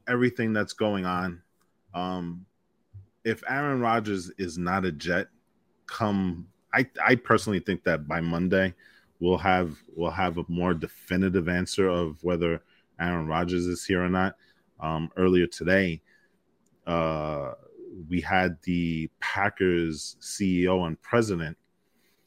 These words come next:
talking about Garrett, I mean, talking about Aaron Rodgers, and the, the tone that he had was very, "This guy is gone." You know, he's talking about him in this pa-,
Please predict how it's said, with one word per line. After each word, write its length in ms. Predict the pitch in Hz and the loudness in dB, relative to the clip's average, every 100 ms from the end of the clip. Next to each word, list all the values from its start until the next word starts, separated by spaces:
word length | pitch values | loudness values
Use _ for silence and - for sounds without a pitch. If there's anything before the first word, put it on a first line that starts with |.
| _ _ _ - | _ _ _ -10
talking 440 | - 139 131 110 | 6 6 6 2
about 400 | 92 90 87 78 | 2 2 0 -2
Garrett, 400 | 80 78 76 76 _ 87 | 0 0 0 -6 _ -2
I 60 | |
mean, 220 | 101 95 85 | 2 2 0
talking 280 | - 123 107 | 0 0 2
about 320 | 98 90 - _ - | 2 2 0 _ -6
Aaron 240 | 90 85 80 | -4 -2 -4
Rodgers, 500 | 78 73 76 71 - _ _ _ _ 101 | -4 -6 -10 -12 -18 _ _ _ _ -2
and 560 | 104 104 104 95 98 - _ _ _ _ _ _ 98 87 | 0 2 0 -2 -4 -14 _ _ _ _ _ _ -20 -10
the, 100 | - _ - 101 85 | -10 _ -10 -8 0
the 120 | 110 | 0
tone 840 | - - - 156 165 170 156 123 101 | 0 -8 -4 2 4 4 4 2 2
that 180 | 101 | 2
he 220 | - 120 95 | 0 -6 -4
had 640 | - 104 101 87 71 - _ - _ _ _ | -4 2 2 2 -4 -10 _ -20 _ _ _
was 400 | 98 110 107 95 | 4 8 8 4
very, 1080 | 82 85 85 120 131 127 123 120 113 104 98 _ _ _ _ _ _ _ _ | -4 -12 0 4 6 6 6 6 4 0 -6 _ _ _ _ _ _ _ _
"This 280 | 87 107 - | -2 -2 0
guy 200 | 104 95 | 0 0
is 140 | 82 - | 0 -4
gone." 260 | 76 64 _ _ _ _ _ _ _ _ _ | -8 -8 _ _ _ _ _ _ _ _ _
You 80 | 85 | -6
know, 100 | 85 | -4
he's 200 | 92 110 | -2 -2
talking 300 | - 131 120 | 2 0 2
about 260 | 110 110 107 | 2 2 2
him 100 | 101 | 0
in 120 | 95 | -2
this 120 | 85 | -4
pa-, 220 | - 95 | -4 -6